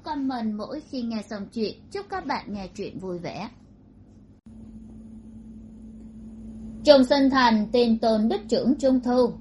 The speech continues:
chương năm mươi ba. Không lừa gạt nữa. Phượng Ưng tàng hình bằng phép che mắt, rồi im lặng đứng cạnh Phù Ngọc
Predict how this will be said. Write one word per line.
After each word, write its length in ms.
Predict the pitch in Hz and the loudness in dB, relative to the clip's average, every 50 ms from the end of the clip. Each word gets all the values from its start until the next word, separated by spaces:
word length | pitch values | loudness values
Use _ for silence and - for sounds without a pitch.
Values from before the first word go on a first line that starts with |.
| - - - | -14 -12 -4
chương 180 | - 294 302 285 | 0 4 4 6
năm 180 | 285 277 269 262 | 6 6 6 6
mươi 140 | 262 254 | 4 4
ba. 360 | 226 214 226 226 214 214 202 - - - - - - - - - - - | 4 4 4 4 4 4 0 -2 -8 -14 -14 -14 -14 -14 -14 -14 -14 -12
Không 400 | - - 311 294 285 277 262 262 | 0 6 10 10 10 12 10 8
lừa 260 | 262 262 247 226 202 190 | 6 6 6 4 2 2
gạt 280 | 180 185 175 160 - - | 0 -2 -2 -2 -4 -4
nữa. 300 | 165 151 - - 254 302 - - - - - - - - - - - - - - - - - - - - - - - - - - - - - - - - - - - - - - - - - - - - - - - - - | -4 -2 -2 -2 -2 -4 -6 -10 -18 -18 -16 -16 -16 -16 -18 -18 -18 -16 -16 -16 -16 -16 -16 -16 -16 -16 -16 -18 -18 -18 -18 -18 -18 -16 -16 -16 -16 -14 -14 -14 -14 -14 -14 -14 -14 -14 -12 -12 -12 -12 -12 -12 0 6 8
Phượng 180 | 294 285 277 | 8 8 8
Ưng 220 | - 311 302 302 - | 6 4 4 4 6
tàng 260 | 302 269 254 233 226 | 6 6 6 8 8
hình 280 | 233 233 220 214 208 196 | 8 8 8 6 4 2
bằng 180 | 202 196 196 180 | 2 0 0 0
phép 180 | - 277 - - | -2 -2 -2 0
che 140 | - 240 220 | 2 2 4
mắt, 300 | 214 220 240 262 302 - - - - - - - - | 4 4 2 2 0 -2 -6 -14 -16 -16 -16 -14 2
rồi 180 | - 294 294 277 | 6 8 8 8
im 220 | 302 349 339 339 | 8 2 2 4
lặng 200 | 330 311 226 196 | 4 4 4 4
đứng 180 | 240 254 277 311 | 4 4 4 2
cạnh 180 | 359 330 226 220 | 2 0 0 2
Phù 160 | - 254 233 | 2 4 4
Ngọc 220 | 220 214 208 202 | 6 4 2 0